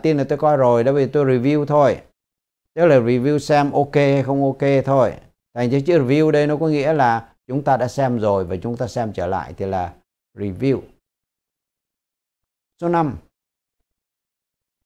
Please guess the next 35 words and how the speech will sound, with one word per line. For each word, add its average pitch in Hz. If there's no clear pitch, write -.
The 143
defective 214
products 180
were 165
thrown 175
away. 117
Products 165
là 131
những 151
sản 120
phẩm, 107
bất 190
cứ 214
sản 127
phẩm 107
gì 117
cũng 139
là 131
products 147
hết. 160
Đằng 127
trước 202
nó 190
đây 127
là 117
food 220
product, 156
tức 175
là 131
những 123
sản 95
phẩm 104
về 104
thực 107
phẩm. 87